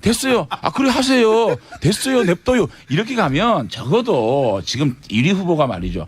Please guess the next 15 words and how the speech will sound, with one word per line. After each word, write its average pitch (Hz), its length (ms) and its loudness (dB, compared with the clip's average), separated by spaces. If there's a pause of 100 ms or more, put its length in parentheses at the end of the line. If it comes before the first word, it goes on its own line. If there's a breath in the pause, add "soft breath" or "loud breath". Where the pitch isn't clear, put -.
(280 loud breath)
아무리 202 400 4
좀 220 160 2
질문이 156 380 0
그, - 200 -4
그, 120 160 -6
그, 127 200 -4
그렇다 147 240 0
치더라도 147 460 0 (420 loud breath)
최대한 294 680 2
예우를 139 300 -2
다해서, 117 220 -6 (180 loud breath)
갑철수 285 480 -2
문제는 185 280 2
책임이 277 320 -2
있습니다. 131 420 0